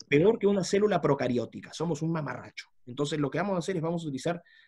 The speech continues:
la superinteligencia, todo nuestro sistema de inteligencia artificial,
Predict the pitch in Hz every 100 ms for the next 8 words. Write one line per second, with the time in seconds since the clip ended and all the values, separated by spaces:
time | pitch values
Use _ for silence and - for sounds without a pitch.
0 | - - 175 180 151 143 135 196 196 143
1 | - 131 - 127 107 120 127 110 95 110
2 | 120 110 104 104 160 175